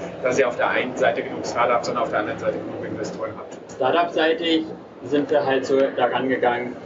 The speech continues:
Speaker 2: dass wir jetzt erstmal bewusst darauf den Fokus gesetzt haben, die Startups für unsere Plattform zu gewinnen. Der Besonderheit auf unserer Plattform ist,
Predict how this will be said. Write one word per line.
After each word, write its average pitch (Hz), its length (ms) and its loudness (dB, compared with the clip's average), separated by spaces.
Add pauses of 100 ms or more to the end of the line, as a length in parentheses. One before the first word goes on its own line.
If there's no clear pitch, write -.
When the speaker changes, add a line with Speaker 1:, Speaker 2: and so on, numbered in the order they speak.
Speaker 2:
dass 113 200 2
wir 113 100 2
jetzt 110 300 2 (120)
erstmal 107 480 2 (160)
bewusst 139 320 4
darauf 113 240 4
den 113 100 -4
Fokus 107 340 -2
gesetzt - 380 2
haben, 175 400 2 (100)
die - 80 -6
Startups 117 460 2
für 117 100 -2
unsere 110 260 0
Plattform 107 400 -4
zu 110 100 -6
gewinnen. 156 360 2 (1000)
Der 120 320 6 (320)
Besonderheit 147 520 4
auf - 120 -2
unserer 135 220 4
Plattform 127 520 2
ist, 127 260 0